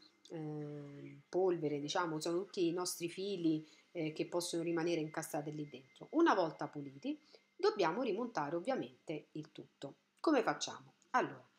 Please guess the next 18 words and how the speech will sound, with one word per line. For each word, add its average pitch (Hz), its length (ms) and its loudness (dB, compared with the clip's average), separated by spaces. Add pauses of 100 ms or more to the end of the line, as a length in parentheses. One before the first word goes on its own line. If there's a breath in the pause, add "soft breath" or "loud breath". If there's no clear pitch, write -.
(120)
vedete 285 320 0
la 160 120 -2
mezzaluna 160 520 -2
sulla 151 280 -4
sin-, 170 260 -4
questa - 260 -6
che 156 100 -4
si 165 200 -6
muove? 170 500 0
Voi 190 180 0
girando 175 540 0
e 165 100 -4
muovendo 165 440 2
l'ago, 139 360 2
diciamo, 147 520 -6 (340 loud breath)
questa 262 300 2
mezzaluna 185 500 0
si, 143 260 -4